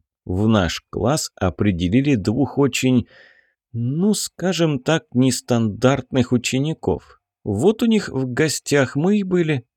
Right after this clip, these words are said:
«И в чём заключается их нестандартность?» нехотя подключился к разговору, занятый своими проблемами отец.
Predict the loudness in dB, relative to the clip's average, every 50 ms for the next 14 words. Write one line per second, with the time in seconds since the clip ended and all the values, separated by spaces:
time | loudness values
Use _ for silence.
0 | _ _ _ _ _ _ _ _ _ _ _ _ _ _ _ _ -4 0 2 2
1 | 4 4 4 4 2 2 0 -4 -10 _ -8 -6 -2 -2 0 0 0 -2 -2 -2
2 | -4 -2 -2 -6 -4 -4 -2 -2 0 2 2 0 0 -2 -2 -2 -2 -2 -2 -4
3 | -4 -2 0 0 0 -2 -4 -4 -4 -4 -4 -4 -4 -4 -2 0 2 2 0 0
4 | -4 -4 -2 -2 -2 -2 -4 -8 -12 -16 -18 _ _ _ _ _ _ _ _ _
5 | -2 0 2 2 2 2 0 -2 -2 -2 -4 -4 -2 -4 -4 -2 -2 -4 -4 -2
6 | 0 0 0 0 0 -2 -2 -2 -2 -2 -2 -2 -2 -2 -2 -2 -2 -2 -2 -2
7 | -2 -2 0 0 0 0 0 0 -2 -4 -4 -4 -2 0 2 2 2 2 0 -2
8 | -2 -2 0 0 0 0 0 -2 0 0 0 0 0 0 0 0 0 0 -2 0
9 | 0 0 0 0 -2 -10 -12